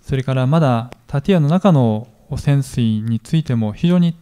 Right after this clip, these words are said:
レベルが高くてですね、水位も高いということから、この水位のバランスを考慮しながら、まあ、今回打ち出した凍土方式による陸側遮水器ということがまだ、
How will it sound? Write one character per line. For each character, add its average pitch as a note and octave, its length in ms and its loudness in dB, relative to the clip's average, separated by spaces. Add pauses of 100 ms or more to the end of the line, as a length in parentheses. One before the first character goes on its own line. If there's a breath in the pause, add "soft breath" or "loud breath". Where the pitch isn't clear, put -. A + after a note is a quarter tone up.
レ E3+ 180 2
ベ F#3+ 100 -2
ル A#2+ 120 -4
が G#2+ 280 -6 (480 loud breath)
高 E3+ 280 -2
く - 100 -8
て A#2 180 -6
で A2 80 -6
す - 80 -20
ね、 - 60 -20
水 - 180 0
位 F3+ 40 4
も B2+ 120 0
高 D#3 260 -2
い F3+ 60 2
と - 100 -4
い D3 40 0
う - 20 -4
こ D#3 100 -4
と F3 120 -4
か F#3 100 2
ら、 B2 300 2 (440 loud breath)
こ - 60 -2
の B2+ 60 0
水 - 280 -2
位 C3 40 4
の A2+ 140 2
バ A#2+ 180 2
ラ D3 140 2
ン E3 60 0
ス D3 520 0
を D#3+ 360 4 (440 loud breath)
考 - 140 0
慮 C3+ 140 2
し C3 140 -2
な E3 80 4
が F3+ 120 4
ら、 E3+ 60 4
ま C3 280 0
あ、 C#3 60 -4
今 C3+ 180 2
回 A#2+ 160 0
打 A#2 80 0
ち B2+ 140 -6
出 A#2+ 120 -2
し - 80 -14
た D3+ 220 -4
凍 - 380 0
土 F#3+ 80 2
方 G3 220 -2
式 - 160 -8
に F#3 60 2
よ F#3+ 100 2
る F3+ 180 0 (160)
陸 - 220 -12
側 C#3 120 -2
遮 B2+ 120 -6
水 B2 200 -6
器 - 80 -20
と - 120 -12
い - 40 -6
う B2+ 40 -10
こ C#3 100 -6
と G3 100 -2
が C#3+ 80 -2
ま D#3+ 140 0
だ、 A2 280 -2